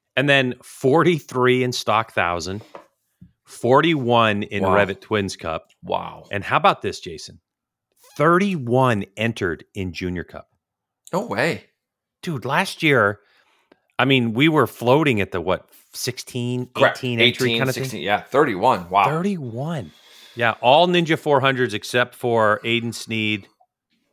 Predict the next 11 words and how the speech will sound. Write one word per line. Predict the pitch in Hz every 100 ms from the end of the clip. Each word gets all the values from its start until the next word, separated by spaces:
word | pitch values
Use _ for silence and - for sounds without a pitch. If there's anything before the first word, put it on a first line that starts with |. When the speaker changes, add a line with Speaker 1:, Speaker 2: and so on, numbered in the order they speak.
| _ _ _ _
Speaker 1:
on | 104 104
the | 101 90 87
R | 101 107 98
three | 98 120 113 110 104 104
and, | 101 95
of | 87
course, | - 95 -
Rossi | 98 95 -
Moore | 92 90 87 85
on | 87 87
the | 82 80